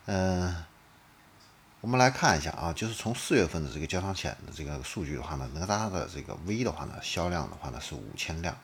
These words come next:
啊，排名在新能源车型的第十二位。哪吒 U 的话呢是三千八百辆，是排名在第十八位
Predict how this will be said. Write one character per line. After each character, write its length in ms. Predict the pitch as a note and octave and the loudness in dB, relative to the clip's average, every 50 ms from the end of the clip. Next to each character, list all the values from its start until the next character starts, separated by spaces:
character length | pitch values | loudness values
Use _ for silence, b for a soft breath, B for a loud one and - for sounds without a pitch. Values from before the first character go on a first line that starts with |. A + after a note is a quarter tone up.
| - - | -14 -12
啊， 160 | D2 C#2 C2+ B B B B B B B B B B B B B B B B B | -12 -12 -12 B B B B B B B B B B B B B B B B B
排 140 | - B2+ C3+ | 2 4 6
名 120 | D3+ C#3+ C#3 | 6 6 6
在 120 | C#3 C3 | 6 4
新 200 | C3 - - C#3+ | 4 4 2 4
能 120 | C#3 C3 | 4 4
源 120 | B2 A#2 A#2 | 4 4 2
车 220 | - - - B2+ | 0 0 0 0
型 200 | A#2+ - F#2+ F#2 F#2+ | 0 2 0 2 2
的 80 | F#2+ | 0
第 120 | - - G#2 | 0 0 -4
十 200 | - - - A2 | -4 0 0 0
二 160 | B2 F#2+ D2 | 2 2 -2
位。 120 | - - - - | -2 -6 -8 -4
哪 140 | - G2 G#2+ | -4 -2 0
吒 140 | - B2 | 2 2
U 240 | B2 C3 D3 D3+ D3+ | 2 2 2 2 2
的 40 | A#2+ | 2
话 120 | F#2+ F#2+ | 0 0
呢 120 | D2+ C#2+ C2+ | -2 -4 -4
是 120 | D#2 D2 | -4 -6
三 180 | C#2 - F#2 F#2+ | -6 -4 -4 -4
千 100 | G2+ F#2+ | -4 -4
八 160 | G2+ A2+ A#2 | -6 -4 -4
百 100 | G#2 - | -4 -6
辆， 160 | - - C#2+ - | -6 -8 -12 -12
是 100 | - - - | -14 -16 -12
排 140 | - - C#2+ | -8 -6 -6
名 100 | D2 D2 | -6 -4
在 160 | C#2+ C#2 B1+ C2 | -4 -6 -6 -6
第 180 | - - C#2+ - | -6 -8 -8 -8
十 200 | - - - - | -8 -8 -10 -4
八 180 | - - G#2+ A2 | -2 -2 -2 -2
位 140 | - - | -4 -6